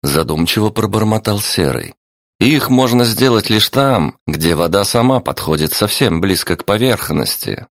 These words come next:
«Именно», подтвердил Михаэль. А потому наши надежды, связанные с масштабным терраформингом, направлены на возможный проект строительства плотин на речках и ручьях, спускающихся с гор, да почти сразу и пересыхающих.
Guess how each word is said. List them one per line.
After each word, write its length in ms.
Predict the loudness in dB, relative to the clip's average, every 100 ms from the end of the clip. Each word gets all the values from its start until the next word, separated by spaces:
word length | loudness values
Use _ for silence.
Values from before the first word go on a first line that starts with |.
| _ _ _ _ _ _ -2
«Именно», 880 | 0 2 2 2 2 0 -4 -8 -16 _ -6
подтвердил 680 | -6 -4 -2 -2 -2 -2
Михаэль. 560 | -4 -2 -2 -2 -4 -10 _ _ _ _ _
А 100 | -6
потому 460 | -4 -4 -2 0 0
наши 260 | 0 -2 -2
надежды, 480 | 0 0 0 -2
связанные 680 | -4 0 0 0 -2 -4 -6
с 100 | -4
масштабным 800 | -2 -2 -2 -2 0 0 0 0
терраформингом, 1040 | 0 -2 -2 -4 -2 0 0 -2 -2 -4 -2
направлены 600 | -2 0 0 0 2 2
на 140 | 2
возможный 580 | 0 0 2 2 2 0
проект 440 | 0 0 0 -2
строительства 760 | -4 -2 -2 -2 -4 -6 -2 -4
плотин 600 | -2 -2 -2 -2 -2 -2
на 120 | -2
речках 480 | -2 -4 -6 -8 -2
и 40 | -2
ручьях, 720 | 0 -4 -2 -2 -4 -8 _
спускающихся 920 | -10 -4 -2 0 0 2 0 -2 -2 -2
с 80 | 0
гор, 300 | 0 0 -2
да 160 | -2
почти 340 | -2 -2 -2 -2
сразу 420 | 0 0 0 0
и 100 | 0
пересыхающих. 1200 | -2 -2 -2 -6 -2 -2 -2 -4 -6 -8 -14